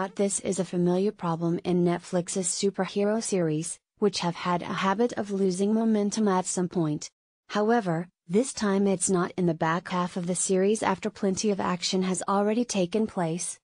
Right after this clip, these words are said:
it's for most of the first half of the series, making early episodes a grim slog that could put off first-time watchers. These episodes also include the pointed line,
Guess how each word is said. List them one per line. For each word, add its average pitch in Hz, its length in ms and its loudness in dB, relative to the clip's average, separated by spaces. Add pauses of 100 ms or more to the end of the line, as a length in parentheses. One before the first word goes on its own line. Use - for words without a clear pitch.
(140)
it's 185 220 -2
for 190 220 0
most 170 320 0
of 180 100 -6
the 175 100 -4
first 208 400 -2
half 190 240 -2
of 175 120 -4
the 180 80 -2
series, 165 560 -2 (240)
making 190 440 4
early 185 340 2
episodes 175 580 0
a 180 60 2
grim 190 260 2
slog 180 420 -2
that 220 200 0
could 180 180 0
put 214 200 0
off 170 200 2
first-time 185 680 0
watchers. 180 420 0 (240)
These 180 200 2
episodes 170 580 2
also 190 340 0
include 190 440 -2
the 220 80 -2
pointed 180 480 2
line, 175 360 2